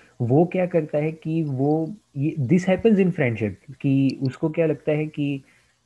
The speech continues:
वो बोलता है कि <laughs> नहीं, मैं सिर्फ बोल रहा हूँ क्योंकि बहुत से सारे क्वेश्चंस आते हैं मुझे अभी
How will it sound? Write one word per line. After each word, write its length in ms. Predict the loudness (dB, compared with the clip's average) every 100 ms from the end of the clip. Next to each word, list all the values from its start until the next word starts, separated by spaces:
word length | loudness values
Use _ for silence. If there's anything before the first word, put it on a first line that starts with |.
| _ _ _
वो 480 | -4 0 4 4 2
बोलता 400 | 0 -4 -4 -4
है 160 | -6 -8
कि 360 | -6 -4 -2 -4 -4
<laughs> 140 | 0
नहीं, 300 | 0 2 -2
मैं 360 | -2 -4 -6 -8
सिर्फ 200 | 0 0
बोल 300 | 2 2 4
रहा 120 | 4
हूँ 60 | 0
क्योंकि 160 | -2
बहुत 400 | -6 -4 -4 -4
से 60 | -4
सारे 280 | -4 -4 -4
क्वेश्चंस 460 | -2 -4 -4 -6
आते 280 | -6 -6 -4
हैं 80 | -6
मुझे 260 | -4 -8 -8
अभी 280 | -8 -10